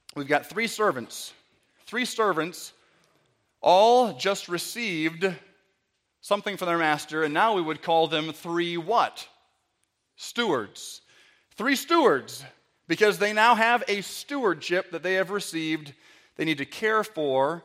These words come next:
they're responsible for. All right, we go back to verse sixteen. "Then he that had received the five talents went and traded,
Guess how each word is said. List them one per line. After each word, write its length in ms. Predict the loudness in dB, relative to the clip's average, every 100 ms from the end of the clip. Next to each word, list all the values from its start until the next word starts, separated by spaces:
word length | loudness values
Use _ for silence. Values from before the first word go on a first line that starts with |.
| _ _ _ _ -6
they're 160 | -4
responsible 720 | -2 -6 -4 -2 -2 -4 -8 -8
for. 400 | -8 -12 -12 -20 _ _ _ _ _ _ _ _ _ _ _ -4
All 100 | 0
right, 220 | 2 0 -4 -20 _ _ _ _
we 100 | -4
go 160 | 0 2
back 360 | 4 2 0 -6
to 100 | -6
verse 260 | -4 -6
sixteen. 680 | -6 -8 -6 -2 -2 -4 -2
"Then 180 | 0 0
he 380 | 0 -2 -2 0
that 160 | 0 0
had 280 | 0 -2
received 640 | -4 -6 -6 -6 -4 -6 -8
the 80 | -6
five 440 | 0 0 0 -4
talents 580 | -6 -4 -4 -6 -10 -16
went 500 | -6 -4 -2 -4 -12 -10
and 220 | -10 -8
traded, 720 | -8 -4 -4 -2 -2 -4 -10